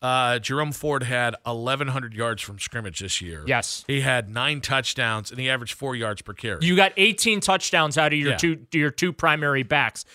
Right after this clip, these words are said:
Speaker 2: And again, I understand all that, but that, that, uh, the home run hitting that we used to get out of the backfield wasn't there. And that's understandable.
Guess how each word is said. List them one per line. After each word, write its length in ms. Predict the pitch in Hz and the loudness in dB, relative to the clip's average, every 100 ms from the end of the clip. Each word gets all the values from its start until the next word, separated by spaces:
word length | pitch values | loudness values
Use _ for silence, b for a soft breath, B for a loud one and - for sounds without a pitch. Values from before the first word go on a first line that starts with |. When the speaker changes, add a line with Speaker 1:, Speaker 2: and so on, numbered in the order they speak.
| b | b
Speaker 2:
And 60 | 175 | 0
again, 220 | 185 185 - | 4 4 4
I 220 | 170 208 - | 4 4 4
understand 680 | 214 175 156 - 202 220 | 2 2 0 2 4 4
all 200 | 156 117 | 4 2
that, 280 | 101 95 90 _ _ _ _ _ _ | -2 -8 -10 _ _ _ _ _ _
but 400 | - 170 160 156 _ _ _ _ | 4 6 6 2 _ _ _ _
that, 380 | 143 170 165 - _ | 4 6 6 -2 _
that, 400 | 165 143 156 147 _ - | 0 4 4 0 _ 0
uh, 340 | 143 135 120 - _ _ - | 4 4 2 -4 _ _ 2
the 160 | 170 | 4
home 420 | 160 - 233 247 202 | 4 6 4 6 4
run 220 | 214 185 | 6 4
hitting 520 | 156 208 165 117 101 _ _ _ - | 2 2 4 0 -8 _ _ _ -2
that 160 | 165 | -2
we 100 | 151 | 0
used 280 | 156 175 - | 0 0 0
to 80 | 156 | -4
get 160 | 131 139 | -2 4
out 180 | 156 | 4
of 80 | 175 | 4
the 80 | 170 | 2
backfield 680 | 175 180 - 196 190 196 190 _ _ _ _ _ _ _ _ | 2 2 0 0 2 0 -4 _ _ _ _ _ _ _ _
wasn't 400 | 143 165 151 147 | 2 2 2 -2
there. 300 | 160 127 101 - | 2 2 0 2
And 80 | |
that's 200 | 233 285 | 4 6
understandable. 640 | 294 285 - 311 320 151 | 4 2 2 4 4 2